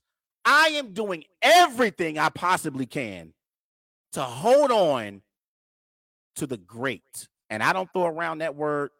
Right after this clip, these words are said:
often, great T Higgins. You look at what T Higgins been able to do since he's been in the N F L. So far in his career, the man has two hundred fifteen receptions,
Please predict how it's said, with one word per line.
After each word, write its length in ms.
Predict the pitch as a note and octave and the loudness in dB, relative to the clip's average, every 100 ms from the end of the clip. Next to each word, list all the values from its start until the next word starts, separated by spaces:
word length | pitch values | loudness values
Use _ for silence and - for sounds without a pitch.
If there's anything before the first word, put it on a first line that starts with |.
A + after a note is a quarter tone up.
| - | 0
often, 500 | C3+ G#2 - D#2+ D2 _ _ F#2 | 2 0 -6 -20 -20 _ _ -20
great 440 | E2+ A2 B2 A#2 - _ _ - | -20 -10 -8 -8 -10 _ _ -18
T 400 | - A2+ G2 F#2 _ _ _ _ _ | -14 -12 -14 -16 _ _ _ _ _
Higgins. 580 | A#2 G#2+ D2+ A#1+ - - - | -10 -10 -12 -20 -20 -10 -2
You 80 | |
look 80 | C4 | 2
at 80 | G#3+ | 2
what 120 | F#3+ | 2
T 80 | A3+ | 4
Higgins 260 | G3 F#3 C#3+ | 4 2 -2
been 140 | E3+ | -2
able 160 | E3 D3 | -2 -4
to 60 | |
do 200 | B2+ E3+ | -4 -4
since 180 | D#3 D3 | -6 -8
he's 160 | D3+ A2+ | -10 -6
been 280 | D3 D#3+ D#3 | -4 -4 -2
in 200 | D#3 E3+ | -4 -4
the 120 | D#3+ | -4
N 80 | D3 | -4
F 180 | C3+ D#3 | -2 2
L. 280 | B2+ G2+ F#2 _ | 2 0 -4 _
So 280 | - - E4+ | 2 8 10
far 260 | E4+ C4 G#3+ | 10 8 8
in 60 | |
his 160 | F3 D3 | 6 -2
career, 460 | - C#3+ A2 G2+ - _ _ _ - | -2 0 0 -2 -6 _ _ _ -10
the 100 | C#3+ | -2
man 320 | F3+ G#3+ G#3+ | 0 2 0
has 640 | G3 F#3 E3 D#3+ D3+ - - _ _ _ - | 0 2 2 0 -2 -10 -20 _ _ _ -8
two 220 | - C#4 | -2 2
hundred 300 | C4+ B3+ A3 | 2 0 -4
fifteen 520 | - B3+ - B3+ A3+ G#3 | -4 -4 -4 -8 -8 -6
receptions, 800 | G3 F#3+ C#3 - A2+ B2+ - | -2 0 0 -4 -12 -12 -18